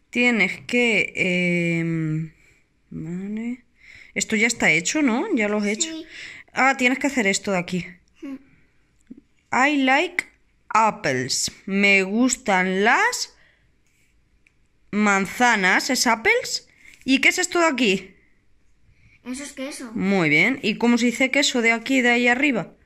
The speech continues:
Speaker 2: Em,
Speaker 1: De todas las palabras que hay, ¿cómo se
Speaker 2: cheese.
Speaker 1: Muy bien, cheese. Muy
Speaker 2: Sí.
Speaker 1: bien. Entonces, aquí tienes que poner, ¿qué tiene, eh, la niña ahí? I like, me gustan la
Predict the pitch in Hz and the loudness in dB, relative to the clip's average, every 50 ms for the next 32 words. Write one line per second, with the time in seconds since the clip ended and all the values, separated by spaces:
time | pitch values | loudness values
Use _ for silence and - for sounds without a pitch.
0 | _ - 254 262 262 254 254 240 247 226 233 240 226 226 269 269 269 262 269 269 | _ -12 -10 -8 -8 -8 -8 -6 0 2 2 2 2 2 2 2 4 2 0 0
1 | 269 - 285 277 277 269 277 262 - - 311 320 359 403 392 - 311 262 285 269 | 0 0 0 2 2 0 -2 -2 -2 -2 0 2 2 0 0 0 0 2 2 2
2 | 285 269 262 370 320 277 254 226 226 240 233 220 233 254 311 330 311 269 247 240 | 2 0 0 -2 -4 -8 -10 -10 -10 -4 2 4 6 6 6 6 6 4 4 4
3 | 226 233 226 226 220 208 202 208 214 214 - - 330 330 311 269 226 190 185 214 | 4 4 6 6 4 4 2 0 0 0 0 2 2 2 2 2 0 0 0 -2
4 | 220 - - - - - - - - - - - - - - _ - 214 214 202 | -2 -2 -4 -6 -8 -10 -16 -20 -20 -20 -18 -18 -20 -20 -16 _ -2 0 2 4
5 | 180 190 214 254 320 370 - - - - 220 233 220 233 294 294 - - 226 196 | 6 6 6 4 4 0 -4 -6 -2 0 2 2 2 2 0 0 2 2 2 2
6 | - - - - 226 233 233 233 302 339 320 - 320 302 294 - - - 294 302 | 2 0 0 2 2 2 2 0 0 0 2 2 2 2 2 0 0 0 0 0
7 | 247 226 196 175 160 156 160 - - _ _ _ - - - - - - - _ | 0 2 2 4 4 2 2 -2 -8 _ _ _ -20 -20 -20 -20 -20 -20 -20 _
8 | - 285 294 294 311 311 311 302 302 302 294 294 294 294 285 - - - 277 285 | -2 -2 0 2 4 4 4 6 6 6 6 6 4 4 2 0 0 2 2 4
9 | 277 277 277 277 269 262 262 269 269 269 262 254 254 254 240 196 170 160 156 - | 4 4 4 4 4 4 4 4 4 4 6 6 6 6 4 4 2 0 -2 -4
10 | - _ _ - - - - - - - _ _ - 254 311 349 381 339 294 285 | -10 _ _ -20 -20 -20 -20 -20 -20 -20 _ _ 2 2 4 4 4 4 4 6
11 | 285 294 339 453 453 466 - - 285 262 262 247 240 247 269 285 294 - - - | 6 4 4 2 0 -2 0 2 4 4 6 4 4 4 4 4 4 2 2 2
12 | 262 226 208 208 214 220 247 269 320 | 2 2 4 4 4 4 4 4 4